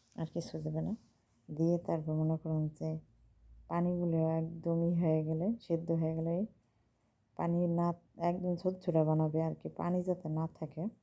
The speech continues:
তারপর যে ওইগুলো সেদ্ধ করার পরে ওই, ওগুলোর মধ্যে থেকে মনে করেন যে ইগুলো উঠে ফেলাবে, নরম ইগুলো উঠাই ওদের ভিতর দিয়ে বসাই দিবে ওই গোশ।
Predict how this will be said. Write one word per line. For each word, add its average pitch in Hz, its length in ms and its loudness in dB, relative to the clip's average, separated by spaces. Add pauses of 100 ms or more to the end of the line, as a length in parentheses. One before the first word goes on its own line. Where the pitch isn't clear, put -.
(2250)
তারপর 170 400 2
যে 165 200 -4
ওইগুলো 175 360 2
সেদ্ধ 185 420 -4
করার 180 380 0
পরে 190 360 0 (300)
ওই, 170 220 2
ওগুলোর 175 760 2
মধ্যে 175 460 0
থেকে 170 440 -8
মনে 175 220 -2
করেন 165 260 -2
যে 170 160 -6
ইগুলো 175 340 0
উঠে 170 400 -4
ফেলাবে, 156 400 -2 (640)
নরম 165 420 2
ইগুলো 160 400 0
উঠাই 165 300 -4
ওদের 156 300 0
ভিতর 160 280 -4
দিয়ে 151 260 -6
বসাই 156 320 -4
দিবে 151 240 -8
ওই 151 200 -4
গোশ। 151 280 -8